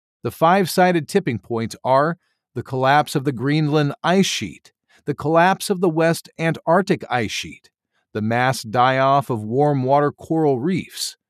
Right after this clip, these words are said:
the thawing of Arctic permafrost, and the slowing of North Atlantic subpolar gyre circulation. The report suggests that the die-off of coral reefs is likely at current temperatures,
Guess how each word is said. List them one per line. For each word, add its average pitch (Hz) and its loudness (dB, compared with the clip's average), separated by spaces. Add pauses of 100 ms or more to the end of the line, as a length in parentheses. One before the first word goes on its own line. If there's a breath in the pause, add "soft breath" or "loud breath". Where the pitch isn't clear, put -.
(280)
the 143 -2
thawing 190 4
of 156 -4
Arctic 139 -2
permafrost, 120 -2 (180)
and 151 2
the 156 0
slowing 190 2
of 143 0
North 147 0
Atlantic 143 -2
subpolar 143 0
gyre 120 0
circulation. 123 -4 (380)
The 139 -2
report 202 0
suggests 139 -2
that 127 -4
the 113 -8
die-off 131 0
of 110 -10
coral 151 -2
reefs 131 -4
is 101 -6
likely 120 0
at 113 -6
current 120 -4
temperatures, - -6